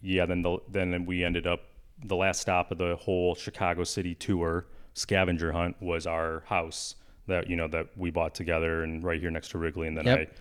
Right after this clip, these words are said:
Speaker 1: I, I had my coworker Colin, while we were out on the scavenger hunt, just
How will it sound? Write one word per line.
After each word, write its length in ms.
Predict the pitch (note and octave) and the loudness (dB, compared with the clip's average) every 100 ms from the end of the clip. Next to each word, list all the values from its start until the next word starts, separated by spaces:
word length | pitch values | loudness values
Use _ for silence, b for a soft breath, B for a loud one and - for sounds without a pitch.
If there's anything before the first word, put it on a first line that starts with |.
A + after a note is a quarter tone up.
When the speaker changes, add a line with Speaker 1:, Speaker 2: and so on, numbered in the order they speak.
| b b b b - | b b b b 2
Speaker 1:
I, 20 | |
I 20 | |
had 80 | F#2 | 6
my 120 | F#2 | 6
coworker 500 | F2 G#2+ F#2 G2+ - | 8 8 8 6 4
Colin, 460 | F2+ F#2 F#2 F#2 F#2 | -2 4 6 6 6
while 200 | F2+ F2+ | 4 4
we 100 | E2+ | 2
were 120 | E2+ | 2
out 220 | G#2+ B2+ - | 6 6 4
on 120 | F#2+ | 0
the 60 | E2+ | 0
scavenger 400 | F#2 E2+ E2+ E2 | 2 2 2 0
hunt, 160 | F2+ | 0
just 180 | E2+ D#2+ | -2 -6